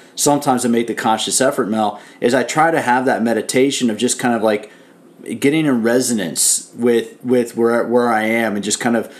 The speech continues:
tapping into that energy. And it's amazing that e-, even just for a few minutes,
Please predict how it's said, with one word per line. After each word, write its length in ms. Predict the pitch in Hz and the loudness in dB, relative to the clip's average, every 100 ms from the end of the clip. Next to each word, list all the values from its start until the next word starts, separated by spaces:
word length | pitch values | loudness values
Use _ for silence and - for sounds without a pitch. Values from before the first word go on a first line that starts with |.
| - - - | -20 -20 -10
tapping 560 | - - 139 147 147 123 | -6 0 0 2 0 2
into 240 | 120 123 | 0 0
that 220 | 113 95 | 0 0
energy. 640 | - 117 123 110 98 92 - - - | 0 0 0 0 -2 -4 -6 -20 -6
And 120 | 120 | -2
it's 140 | 127 139 | 0 2
amazing 600 | 131 131 175 175 143 123 | 2 2 2 0 0 2
that 320 | 110 104 - | 2 0 -4
e-, 40 | - 123 139 | -4 -2 0
even 140 | 170 | 0
just 160 | 151 143 | 0 0
for 120 | 135 | 0
a 40 | 120 | -2
few 220 | - 123 | 0 2
minutes, 560 | 120 147 123 101 - | 2 2 0 -2 -8